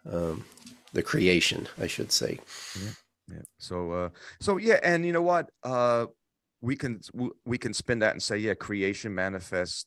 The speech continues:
Speaker 2: divinity. But sometimes, a lot of times, when you talk to people from that, you know, side of the pendulum,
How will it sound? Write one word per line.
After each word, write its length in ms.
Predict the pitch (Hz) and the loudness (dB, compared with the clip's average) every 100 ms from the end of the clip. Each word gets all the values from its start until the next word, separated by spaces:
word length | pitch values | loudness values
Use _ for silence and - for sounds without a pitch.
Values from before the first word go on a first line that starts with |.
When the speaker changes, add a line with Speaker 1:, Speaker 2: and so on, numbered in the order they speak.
| - | -10
Speaker 2:
divinity. 460 | 92 127 170 113 | -6 -2 0 -2
But 240 | 95 107 - - - _ | 0 2 0 -4 -20 _
sometimes, 520 | - 160 214 127 120 110 | 0 0 4 2 2 2
a 40 | |
lot 140 | 120 151 | 0 0
of 60 | |
times, 280 | 135 117 107 | 0 -2 -2
when 140 | 113 | -2
you 80 | 113 | -2
talk 380 | 113 170 180 180 _ | -2 2 0 0 _
to 340 | - 127 120 110 | -6 -2 -2 -4
people 260 | - 113 | -6 -6
from 200 | 107 - | -6 -4
that, 200 | 101 95 - _ _ | 0 0 -2 _ _
you 80 | 113 | -4
know, 320 | 95 95 90 - _ | -2 -2 -2 -10 _
side 360 | - - 117 113 | -10 0 4 4
of 120 | 101 | 2
the 60 | 87 | -6
pendulum, 760 | - - 180 196 120 104 98 | -10 -4 -4 -2 -2 -2 -4